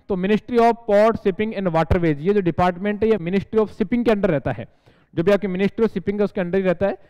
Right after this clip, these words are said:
यहाँ पे अगर eligibility की बात की जाए तो यहाँ पे देखिए civil, mechanical और electrical के diploma minimum qualification है, जहाँ पे तीनों branch के student यहाँ पे eligible रहेंगे। अगर age criteria की बात की जाए my dear, तो यहाँ पे तीस साल का age criteria है कि यानी maximum age आपका thirty years है।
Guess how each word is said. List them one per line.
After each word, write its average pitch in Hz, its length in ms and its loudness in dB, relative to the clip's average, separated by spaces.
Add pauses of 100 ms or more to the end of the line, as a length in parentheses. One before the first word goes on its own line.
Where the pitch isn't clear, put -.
(240)
यहाँ 175 240 2
पे 254 100 2
अगर 262 140 4
eligibility 226 460 2
की 233 60 -4
बात 208 200 2
की 208 80 0
जाए 220 60 4
तो 220 60 2
यहाँ 202 220 0
पे 208 80 -2
देखिए 208 180 2
civil, 240 520 0 (220)
mechanical 208 540 0
और 202 260 0
electrical 196 460 0
के 202 120 2
diploma 196 520 -2
minimum 190 380 -4
qualification 185 580 -2
है, 226 60 -8 (340)
जहाँ 160 220 0
पे 196 80 -2
तीनों 220 320 0
branch 185 240 0
के 185 100 -4
student 175 200 -12
यहाँ 160 120 0
पे 165 100 -4
eligible 139 300 -2
रहेंगे। 143 260 -8 (540)
अगर 202 160 2
age 233 240 4
criteria 247 300 2
की 254 60 2
बात 226 160 4
की 220 100 -2
जाए 220 100 4
my 202 140 2
dear, 220 180 4
तो 226 60 -8
यहाँ 208 240 0
पे 214 100 -2 (180)
तीस 262 300 2
साल 214 180 4
का 214 120 2
age 190 160 4
criteria 190 360 0
है 214 80 -2
कि 214 140 -4
यानी 196 160 -2
maximum 175 460 -4
age 180 140 2
आपका 175 200 -2
thirty 165 280 -4
years 175 220 0
है। 180 80 -10